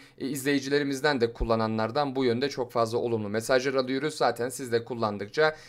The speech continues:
benimle hemfikir oluyorsunuz belirtmiş olduğum gibi. Açıklama kısmındaki davet kodunu kullanarak kayıt olduğunuz takdirde de beş dolar ile iki yüz elli dolar aralığında rastgele bir hisse veya kripto para ödülü kazanabileceksiniz ki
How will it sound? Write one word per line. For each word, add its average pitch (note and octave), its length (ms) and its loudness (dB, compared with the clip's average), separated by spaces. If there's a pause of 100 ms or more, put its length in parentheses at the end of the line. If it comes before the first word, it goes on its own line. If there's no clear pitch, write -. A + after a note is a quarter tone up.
(120)
benimle B2+ 280 2
hemfikir A#2 520 -2
oluyorsunuz C3+ 600 -2
belirtmiş C3+ 400 0
olduğum C3+ 360 0
gibi. C3+ 260 0 (220)
Açıklama G3+ 520 2
kısmındaki D3+ 540 -2
davet E3+ 320 8
kodunu B2 360 0
kullanarak A2 460 0
kayıt F3+ 280 2
olduğunuz G#2+ 420 0
takdirde F#3+ 540 2
de E3+ 200 6 (220)
beş G#3+ 300 6
dolar D3 240 2
ile F3 160 0
iki - 280 -6
yüz F#3+ 160 0
elli G3 200 4
dolar C#3 240 6
aralığında C3 540 2
rastgele F3 500 4
bir A#2 100 -2
hisse D#3 340 0
veya A2 220 6
kripto D#3 340 -2
para A2+ 160 0
ödülü A2 240 -4
kazanabileceksiniz C3+ 920 -2
ki F#3 220 0